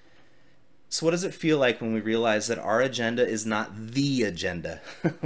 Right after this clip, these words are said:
What do we, what do we do when the, the desires of our heart aren't the desires of God's heart?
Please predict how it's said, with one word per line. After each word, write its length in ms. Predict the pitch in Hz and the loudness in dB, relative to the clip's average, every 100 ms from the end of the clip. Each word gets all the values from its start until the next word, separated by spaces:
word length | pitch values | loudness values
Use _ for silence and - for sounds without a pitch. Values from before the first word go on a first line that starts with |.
| 139 | -2
What 120 | 147 | 0
do 80 | 160 | 2
we, 220 | 220 135 - - | 0 0 -8 0
what 120 | 147 | 2
do 60 | 165 | 2
we 120 | 160 | 0
do 580 | 123 113 139 160 147 120 | -4 -2 0 4 2 2
when 400 | 113 113 113 107 | 2 2 0 -2
the, 100 | 117 | -6
the 320 | 117 113 123 | -6 -6 -6
desires 560 | 113 110 113 139 143 123 | -4 -2 0 2 2 2
of 120 | 107 | 2
our 160 | 104 | 0
heart 460 | 101 - 127 117 - | -2 0 0 2 -2
aren't 320 | 110 127 107 | -6 -6 -6
the 80 | 120 | -8
desires 540 | 110 104 98 104 104 95 | -6 -2 0 0 -2 -6
of 180 | 90 | -8
God's 360 | 95 90 101 - | -2 -2 -2 -6
heart? 340 | - 78 76 | -8 -10 -10